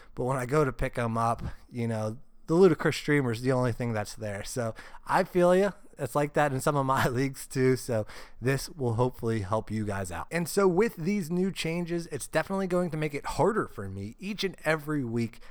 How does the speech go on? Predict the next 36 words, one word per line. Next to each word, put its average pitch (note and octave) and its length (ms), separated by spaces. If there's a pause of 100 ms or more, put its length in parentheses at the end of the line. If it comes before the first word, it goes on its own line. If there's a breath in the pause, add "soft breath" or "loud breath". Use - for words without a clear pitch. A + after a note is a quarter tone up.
(160 loud breath)
to F#2 100
hit E3+ 320
that A#2+ 240
fifty C#3+ 320
percent C3+ 500
threshold, F3+ 640 (240 loud breath)
but - 180
I C#3+ 180
will D3 200 (140)
always A#2 560
put - 360
my C3 240
neck B2 360 (160)
out D3 300
on D3 240
the D3+ 60
line C3+ 360
for A#2+ 180
you A2+ 220
guys, G#2 340 (300 loud breath)
the F2 100
loyal A#2 580
Stream C#3+ 480
Scheme B2+ 480
listeners. C3+ 600 (240 loud breath)
So F#2 180
thank D#3 300
you C3 100
guys A#2+ 300
so C#3 200
much C#3 260
for A2 180
listening C3 460
to A2+ 120
all A#2+ 220
that, A#2 320